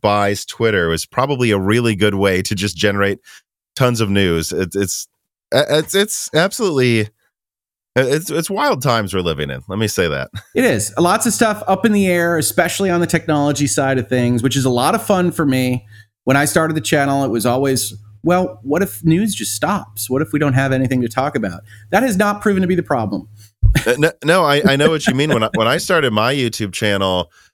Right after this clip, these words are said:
Speaker 1: I would, like, try to plan out subjects weeks ahead of time. There'd be, you know, this is when I was new, so I was, like, probably excited to talk about tons of stuff I hadn't yet. But
Speaker 2: Yeah.
Speaker 1: uh, I would, like, pre-record, like, three videos, have them drop during the week, and I was like,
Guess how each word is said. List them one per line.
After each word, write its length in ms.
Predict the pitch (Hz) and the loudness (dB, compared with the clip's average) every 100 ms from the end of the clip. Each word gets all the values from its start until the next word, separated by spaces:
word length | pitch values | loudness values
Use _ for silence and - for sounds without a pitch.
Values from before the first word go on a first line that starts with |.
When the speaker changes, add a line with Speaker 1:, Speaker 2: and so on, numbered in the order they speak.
| _ _ - | _ _ -2
Speaker 1:
I 180 | 107 123 | 0 2
would, 180 | 127 | 0
like, 400 | 110 110 107 104 | 0 2 2 -2
try 260 | - 123 113 | -4 0 2
to 100 | 107 | 0
plan 520 | - - 104 104 110 | -4 -4 0 2 2
out 340 | 107 104 104 - | 2 2 0 -2
subjects 720 | - - 107 101 95 104 95 92 | -8 0 0 0 0 0 0 -2
weeks 300 | 92 - 80 | -2 -2 -4
ahead 280 | 71 107 113 | -2 0 0
of 80 | |
time. 340 | 104 95 80 82 | 0 -2 0 0
There'd 200 | 113 123 | 0 0
be, 300 | 127 117 104 - - _ _ | 0 0 -2 -10 -20 _ _
you 80 | - | -2
know, 40 | 185 | 0
this 160 | 190 | 0
is 120 | 175 | 0
when 100 | 151 | 2
I 100 | 127 | 2
was 180 | 113 92 | 2 0
new, 320 | 98 101 98 | 2 4 2
so 160 | 101 107 | 2 2
I 20 | |
was, 140 | 101 113 | 4 2
like, 160 | 101 | 0
probably 220 | 113 95 | 0 0
excited 360 | 85 - 87 85 | -2 -2 -2 0
to 80 | 82 | -2
talk 260 | - 82 | 0 -2
about 160 | 82 80 | -2 -4
tons 220 | - 87 | -2 -4
of 60 | 78 | -2
stuff 220 | 90 82 | -4 -4
I 80 | 71 | -2
hadn't 320 | 82 95 71 | -2 -2 -4
yet. 200 | 73 69 - | -6 -6 -4
But 160 | 80 _ - 156 | -4 _ -8 -4
Speaker 2:
Yeah. 140 | 185 | -2
Speaker 1:
uh, 120 | - - - | -2 -4 -2
I 140 | 127 | -2
would, 80 | 208 | 0
like, 180 | 160 - | -4 -4
pre-record, 640 | - 160 151 - 139 123 | -4 -2 -2 0 0 2
like, 120 | 95 | -2
three 220 | - 107 | 0 -2
videos, 560 | 95 139 147 143 139 131 | 0 0 2 2 2 2
have 160 | 110 85 | 0 0
them 160 | 90 | -2
drop 340 | 82 104 107 95 | 0 0 0 0
during 240 | 98 87 | -2 0
the 100 | 80 | -2
week, 520 | 90 139 143 143 139 | 0 2 2 2 0
and 120 | 117 98 | 0 0
I 140 | 92 | 0
was 140 | 95 | -2
like, 200 | 90 87 | -2 -4